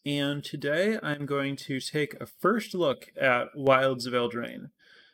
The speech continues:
So, I want to be very clear for those of you who are listening to this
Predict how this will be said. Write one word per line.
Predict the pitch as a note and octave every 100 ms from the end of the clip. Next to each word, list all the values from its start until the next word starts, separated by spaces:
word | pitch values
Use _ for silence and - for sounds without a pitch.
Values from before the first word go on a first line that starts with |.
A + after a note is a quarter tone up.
| -
So, | - D#3+ D3 C#3 C3+ C3 - _ _ _ _
I | D3+
want | D#3+
to |
be | D3
very | A2+ C#3 F#3 B3
clear | G#3+ - E3+ D#3 E3 G3
for | - E3+
those | D#3 D3 C3
of |
you | D3 C3+
who |
are | C#3
listening | C3+ D3 - E3 D#3
to | -
this | D#3+ D#3 - -